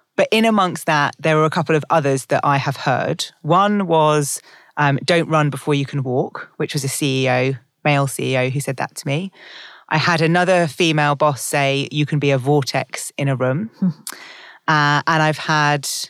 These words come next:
Speaker 1: several men in quick succession <laughs> say to me, "I'm sure normally you're a good person, but on this occasion," <laughs>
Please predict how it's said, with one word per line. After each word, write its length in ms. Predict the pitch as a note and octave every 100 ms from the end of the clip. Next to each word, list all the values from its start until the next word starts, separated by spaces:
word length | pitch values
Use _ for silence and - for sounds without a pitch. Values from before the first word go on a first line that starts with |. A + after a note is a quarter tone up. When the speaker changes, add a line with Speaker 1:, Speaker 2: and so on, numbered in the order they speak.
| _ _ _
Speaker 1:
several 600 | - - A#3+ B3+ B3 F#3+
men 240 | D#3 C#3 C3
in 140 | C#3+
quick 260 | - G#3 -
succession 640 | - - D3+ A#3 D#3 C#3+
<laughs> 260 | E3+ G3 -
say 300 | - F3 D#3+
to 140 | - D#3
me, 320 | D3 D3 C#3+ - - - -
"I'm 160 | G3
sure 240 | F#3+ D#4 D#4+
normally 640 | C#4+ D4+ A#3+ C3 C3 C#3+ -
you're 240 | D#3 D#3 C#3+
a 40 |
good 280 | C#3 G3+ G#3
person, 580 | - E3 D3+ B2+ B2 C3+ - _ -
but 180 | A3
on 120 | F#3 G3
this 200 | C#4+ G3
occasion," 640 | - A#2+ C3+ - - D#3+ _ _ _ -
<laughs> 400 | - - - -